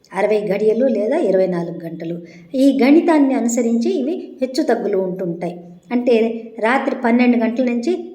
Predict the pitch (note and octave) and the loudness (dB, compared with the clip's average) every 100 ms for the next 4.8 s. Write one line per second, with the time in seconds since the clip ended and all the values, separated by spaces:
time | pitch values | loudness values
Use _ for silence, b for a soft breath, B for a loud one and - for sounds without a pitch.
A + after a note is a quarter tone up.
0 | - C4+ C#4 C#4 A#3 A3+ B3 G#3+ A3 A3+ | -4 0 4 4 4 2 2 0 -2 -4
1 | - G#3 G#3+ G3 F3+ F#3+ - G#3 G3 D4+ | -6 -4 -4 -4 -6 -6 -6 -6 -6 -4
2 | G4 B B - A#3 A#3 A#3 C#4+ - A#3 | -6 B B -2 2 2 2 -2 0 4
3 | A3+ F4+ - - - F#3+ G#3 G3+ - G3 | 4 4 0 -6 -10 -2 0 0 -2 -4
4 | F3+ F3 F3 E3 E3+ F3 F#3+ F3 | -4 -4 -4 -6 -6 -6 -6 -6